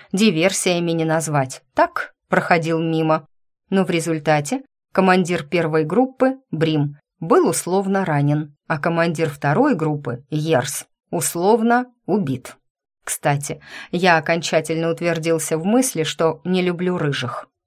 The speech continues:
Раньше относился спокойно, а теперь не люблю. После полигона заглянул к кормилице, чтобы договориться о помощи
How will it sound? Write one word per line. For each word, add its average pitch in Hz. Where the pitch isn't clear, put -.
Раньше 185
относился 160
спокойно, 151
а 147
теперь 143
не 147
люблю. 143
После 180
полигона 190
заглянул 180
к -
кормилице, 156
чтобы 165
договориться 165
о 165
помощи 170